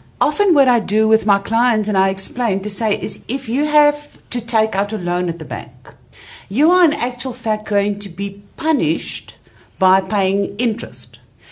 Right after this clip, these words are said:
And if you continue to paying your monthly installment, which includes the interest, at some stage you're gonna get to a zero balance. So you've paid your dues.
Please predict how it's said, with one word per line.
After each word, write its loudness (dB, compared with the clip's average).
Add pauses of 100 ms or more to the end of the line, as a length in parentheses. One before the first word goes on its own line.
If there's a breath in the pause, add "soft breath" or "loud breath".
(220 loud breath)
And 4
if 2
you 4
continue 2
to -10
paying 0
your -2
monthly 0
installment, -2 (240 soft breath)
which 0
includes -4 (180)
the 0
interest, 0 (160)
at -2
some 0
stage 0
you're -2
gonna 0
get 0 (180)
to -6
a 0
zero 2
balance. -10 (580 soft breath)
So 2
you've 0
paid 6
your 4
dues. -2